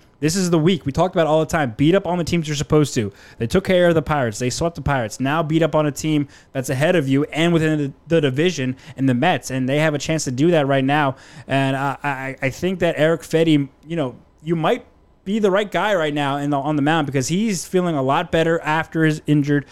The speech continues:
uh, his covid, uh, injured list stint. Uh, he looks like to be one of the most consistent pitchers outside of Max right now that the Nationals have, even though he's only pitched in a handful of games because of that stint. Uh, so i-, it's gonna be an important game for, uh, for, for Fedde to see how he kind of,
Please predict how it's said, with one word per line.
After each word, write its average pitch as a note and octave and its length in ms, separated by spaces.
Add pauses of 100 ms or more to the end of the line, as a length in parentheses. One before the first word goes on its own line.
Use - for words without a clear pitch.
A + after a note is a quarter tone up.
(180)
uh, C3 120
his C3+ 120
covid, D3 480
uh, B2 240
injured C3+ 300
list B2+ 300
stint. C#3 320 (280)
Uh, A#2 280
he C#3+ 160
looks E3 280
like C#3+ 200
to - 80
be D3 100
one D3+ 160
of - 20
the D3 60
most C#3+ 160
consistent F#3 480
pitchers C3+ 340
outside C3 380
of A#2+ 140
Max A#2+ 320
right C3 160
now B2+ 160
that A#2+ 100
the A#2+ 80
Nationals A#2+ 520
have, B2 280 (300)
even C#3+ 240
though D3 120
he's C3+ 140
only C3+ 160
pitched - 260
in C#3+ 60
a B2 40
handful B2 340
of A2 100
games B2 260
because A#2 320
of A#2 60
that A2 200
stint. A#2 360 (320)
Uh, A#2+ 320
so D3 320
i-, D#3 40
it's E3 420
gonna G3 220
be G3 120
an F3+ 80
important E3+ 420
game D#3 200
for, C3+ 340
uh, C3 180
for, B2+ 380
for - 160
Fedde C3+ 480 (200)
to B2+ 80
see F3+ 160
how D3+ 180
he C#3+ 220
kind D#3 200
of, C3+ 160